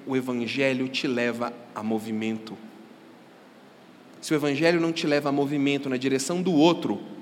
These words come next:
você está supostamente se achando fraco, mas paralisado. Por isso ele diz: "Eu fiz de tudo pra tá em todos os ambientes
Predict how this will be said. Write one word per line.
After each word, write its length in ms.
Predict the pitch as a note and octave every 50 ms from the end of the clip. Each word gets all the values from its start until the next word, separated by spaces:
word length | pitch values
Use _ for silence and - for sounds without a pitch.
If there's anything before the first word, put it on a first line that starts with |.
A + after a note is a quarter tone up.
| - - - - - - - - - - - -
você 200 | - B2 - D3
está 160 | C3 - C#3+ C3+
supostamente 840 | - - - E3 E3 - F#3+ F3 F3+ - F3 D3+ C#3+ C#3 C#3+ C#3+ -
se 100 | - D#3
achando 320 | C#3 - - D3 C#3+ D3+ D#3
fraco, 500 | - - - - B2 A#2 - - - - - - - - - - - - - - - - - - - - - - - -
mas 140 | C3+ B2+ -
paralisado. 760 | - C3+ B2+ B2 B2+ B2+ C3+ C3 B2 A#2+ A#2+ B2 B2+ - - - - - - - - - - - - - - - - - - - - - - - - - - - - - - - - - - - - - - - - - - - - - - - - - - - - - - - - - -
Por 120 | - F3 F3
isso 160 | A#3 - C#4
ele 80 | G#3+ E3+
diz: 160 | C#3+ C#3+ C#3+
"Eu 80 | F3+
fiz 160 | - - D4+ C#4+
de 100 | - -
tudo 380 | - B3 A3 G3 - - - - - - - - - - - - - - -
pra 120 | - E3+
tá 120 | E3+ F#3+ F#3
em 80 | F#3
todos 280 | F#3 - B3 C#4 B3+ B3+
os 100 | A#3 A#3
ambientes 680 | A#3 A3+ A3+ G#3 D#3+ C3 B2 B2 - - - -